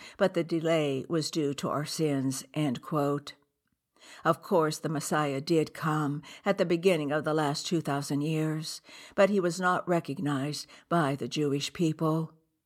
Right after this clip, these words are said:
This concept of six thousand years of human toil and conflict, followed by one thousand years of rest, is still alive among the Jewish rabbis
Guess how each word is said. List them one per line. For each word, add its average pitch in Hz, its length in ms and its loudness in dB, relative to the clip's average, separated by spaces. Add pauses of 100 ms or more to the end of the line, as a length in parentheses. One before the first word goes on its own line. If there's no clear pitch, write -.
(640)
This 190 240 4
concept 165 720 -2 (200)
of 160 120 0
six 208 260 2
thousand 160 360 2
years 156 240 -2
of 139 120 -4
human 165 300 -2
toil 151 420 0
and 139 220 -2
conflict, 147 760 -4 (340)
followed 139 540 2 (180)
by 175 160 4
one 175 220 2
thousand 175 420 4
years 139 260 -2
of 143 180 -4
rest, 151 460 -2 (240)
is 160 140 6
still 185 420 4
alive 143 360 0
among 190 240 2
the 165 120 -2
Jewish 156 360 0
rabbis 151 680 -2